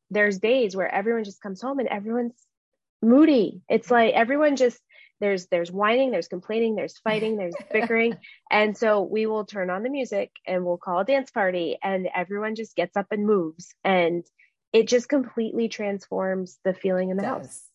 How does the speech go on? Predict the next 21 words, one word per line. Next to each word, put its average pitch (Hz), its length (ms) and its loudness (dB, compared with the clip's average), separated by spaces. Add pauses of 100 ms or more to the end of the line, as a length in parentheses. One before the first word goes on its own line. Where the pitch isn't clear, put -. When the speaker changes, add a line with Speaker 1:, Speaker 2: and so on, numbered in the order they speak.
Speaker 2:
It 160 120 -10
really 151 240 0
Speaker 1:
It, 151 200 -2
Speaker 2:
does. 143 120 -4
Speaker 1:
like, 190 260 2 (260)
and 220 140 4
then 226 120 4
they 233 120 6
want 214 200 2
the 196 60 -4
music 180 340 -4
to 185 80 -16
stay 156 220 -2
on. 247 520 2
And 185 120 -2
then 170 120 -2
Speaker 2:
Aw. 165 300 -4
Speaker 1:
it's - 60 -8
like, 170 220 0
it's 190 240 -2
just, 190 260 -2